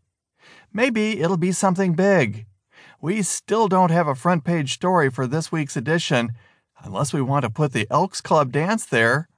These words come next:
or your pictures of the parade." Alex had suppressed an inner groan as her dad made the familiar complaint.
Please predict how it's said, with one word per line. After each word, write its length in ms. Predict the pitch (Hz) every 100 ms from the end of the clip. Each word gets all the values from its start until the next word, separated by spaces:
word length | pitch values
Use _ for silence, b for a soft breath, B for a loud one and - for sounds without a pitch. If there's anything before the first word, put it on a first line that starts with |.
| _ _ _
or 200 | - 127
your 100 | 113
pictures 440 | 135 202 - 156 131
of 100 | 131
the 100 | 135
parade." 640 | 160 160 220 131 90 107 - _ _ _ _ _ _ _ B B B B
Alex 380 | 185 196 143 -
had 280 | 147 147 127
suppressed 560 | - - 131 123 127
an 100 | 117
inner 300 | 110 139 135
groan 560 | 110 113 123 127 104 95
as 140 | 107
her 120 | 107 110
dad 320 | 131 151 143
made 220 | 139 139
the 80 | 127
familiar 560 | 139 131 113 104 98
complaint. 720 | 107 - 113 127 120 76 -